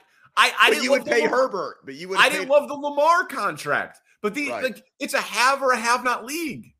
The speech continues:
Speaker 1: They have, they would have one. They would pay him. These teams pay quarterbacks. It's not whether or not I would want him to quarterback my team. It's whether or not the, a team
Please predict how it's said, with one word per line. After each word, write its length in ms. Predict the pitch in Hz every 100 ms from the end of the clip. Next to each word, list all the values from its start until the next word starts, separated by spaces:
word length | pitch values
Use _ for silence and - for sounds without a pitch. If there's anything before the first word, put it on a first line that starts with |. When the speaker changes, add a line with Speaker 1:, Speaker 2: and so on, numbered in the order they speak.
| _ _ _ _ _ -
Speaker 1:
They 200 | 254 285
have, 380 | 240 262 254 202
they 140 | 269
would 120 | 294
have 360 | 254 277 302 226
one. 420 | 160 104 80 - - _ _ _ _ 175
They 100 | 240
would 200 | 277 185
pay 220 | 214 262
him. 340 | 196 101 - _ _ _ _ _ -
These 160 | 190
teams 280 | - 277 254
pay 260 | - 220 247
quarterbacks. 880 | 240 285 262 147 87 - - - - - -
It's 100 | -
not 160 | 269 294
whether 140 | 302
or 80 | 277
not 160 | 240 -
I 260 | 151 190 254
would 160 | 247 202
want 220 | 196 196
him 80 | 175
to 100 | 185
quarterback 420 | 202 196 190 151
my 240 | 175 277
team. 520 | 226 143 131 156 208 - _ -
It's 140 | 185
whether 280 | 214 240 247
or 60 | 240
not 180 | 233
the, 240 | 233 208 190 190 208 170
a 60 |
team 800 | 160 - 233 277 254 196 202 214